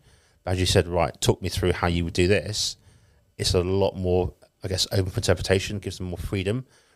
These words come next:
Whereas you try and pitch it onto a star answer, some are good at it and can basically get an answer in ninety seconds or, or, or a minute. Second you start basically giving them more freedom to answer, yes, you run the risk of waffling, but equally you let them basically be themselves. That's what I found out myself.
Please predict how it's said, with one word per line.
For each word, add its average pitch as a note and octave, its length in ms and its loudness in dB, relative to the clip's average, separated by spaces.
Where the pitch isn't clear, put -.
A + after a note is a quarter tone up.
Whereas F#2 180 0
you F#2+ 60 -6
try - 160 2
and F#2+ 100 2
pitch - 140 0
it F#2 40 0
onto F2+ 200 0
a - 20 -2
star G2 380 2
answer, F#2+ 520 -6
some - 220 2
are G2+ 60 2
good G#2 140 6
at - 80 -2
it - 240 -6
and F2+ 120 -6
can F#2 140 2
basically E2+ 380 0
get E2+ 80 0
an F2+ 40 -10
answer F2 240 -8
in F2 60 -8
ninety E2 200 -6
seconds F2+ 360 -4
or, E2 60 -10
or, F2+ 180 -10
or F#2+ 140 0
a - 20 2
minute. G2 320 2
Second A#2+ 320 -4
you G2+ 60 -2
start F#2 340 -4
basically F2 360 -6
giving F2 180 0
them E2+ 80 0
more E2+ 120 0
freedom E2+ 360 0
to F2+ 140 2
answer, G2 520 0
yes, A2 260 2
you G2+ 60 -6
run F#2 40 -2
the F#2 60 -2
risk E2+ 140 -8
of E2+ 100 -8
waffling, F2+ 360 -4
but D#2+ 100 -8
equally F#2 320 -4
you E2+ 140 -4
let E2+ 200 -6
them F2+ 120 -6
basically F2+ 360 -2
be - 20 0
themselves. F#2+ 400 0
That's F#2+ 200 -2
what - 140 0
I - 40 2
found F2 160 2
out E2+ 120 2
myself. E2 420 0